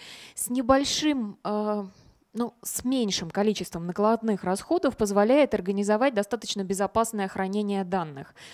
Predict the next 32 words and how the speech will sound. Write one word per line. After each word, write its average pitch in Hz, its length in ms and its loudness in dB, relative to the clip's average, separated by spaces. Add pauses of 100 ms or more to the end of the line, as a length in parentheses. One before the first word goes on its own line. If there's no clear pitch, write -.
(180)
В - 80 -10
чём 302 180 2
безопасность? 233 640 4
За 208 140 2
счёт 220 180 2
многократного 208 720 2
копирования. 269 720 0 (300)
Да, 240 120 2
технология 220 520 2
блокчейна 208 480 0
работает 190 480 0
так, 185 160 -2
что - 160 -8
там 180 180 -2
много 185 420 0
нод. 269 320 0 (300)
На 202 120 -2
каждую 196 360 2
ноду 196 260 0
мы 175 120 -2
обязательно 180 580 -2
копируем 180 560 -2
полностью 165 480 -2
все 160 300 -6
данные. 277 500 -2 (300)
Это 254 240 2
у - 20 2
нас 220 220 0
обеспечивает 208 580 -4
большое 196 340 0
количество 185 520 -4
копий. 269 480 -2